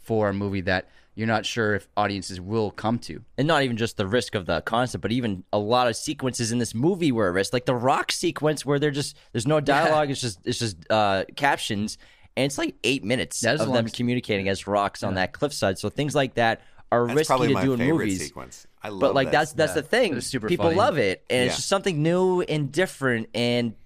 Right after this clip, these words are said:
Speaker 2: it's, it's people really, uh, connect to that. And I, I think it's important to take risks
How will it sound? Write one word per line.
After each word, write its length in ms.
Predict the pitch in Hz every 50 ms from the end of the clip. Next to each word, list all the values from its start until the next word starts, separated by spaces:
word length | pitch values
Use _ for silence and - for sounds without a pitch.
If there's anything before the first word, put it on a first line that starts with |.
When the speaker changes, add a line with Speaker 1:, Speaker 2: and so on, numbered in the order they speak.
| - - - - -
Speaker 2:
it's, 280 | 135 127 - - - -
it's 140 | - 139 - -
people 320 | - 170 170 147 151 139
really, 380 | 117 120 131 131 131 131 - - - - - 117 117 -
uh, 200 | 110 107 104 101 95 -
connect 320 | - 110 95 87 - -
to 40 | - 87
that. 200 | 87 82 80 -
And 140 | 82 87 90
I, 80 | 90 85 73
I 20 |
think 180 | 98 - 117 110
it's 80 | 104 -
important 360 | 92 - - 101 101 95 90
to 60 | -
take 180 | - 98 92 82
risks 360 | 87 92 92 - - - -